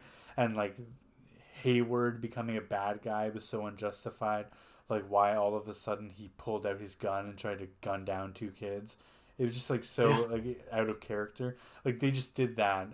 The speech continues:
Speaker 1: as a plot device to be like, "Oh, look, he's bad. See? He tried to kill kids. Put him, put him away."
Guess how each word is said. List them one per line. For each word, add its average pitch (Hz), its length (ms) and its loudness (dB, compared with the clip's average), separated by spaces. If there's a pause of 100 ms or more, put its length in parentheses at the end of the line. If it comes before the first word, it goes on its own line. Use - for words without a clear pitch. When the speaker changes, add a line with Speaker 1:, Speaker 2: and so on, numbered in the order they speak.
Speaker 1:
as 101 160 -4
a - 60 -8
plot 98 400 0
device 95 460 0
to 120 100 -8
be 101 160 -2
like, 107 160 -2
"Oh, 156 300 2
look, 120 260 2
he's 120 260 0
bad. 95 600 2
See? 131 420 -4 (260)
He 110 100 -6
tried 120 260 0
to 101 40 -8
kill 107 260 -2
kids. 92 560 -8 (340)
Put 135 180 2
him, 104 380 -2
put 131 140 2
him 110 100 0
away." 92 480 -2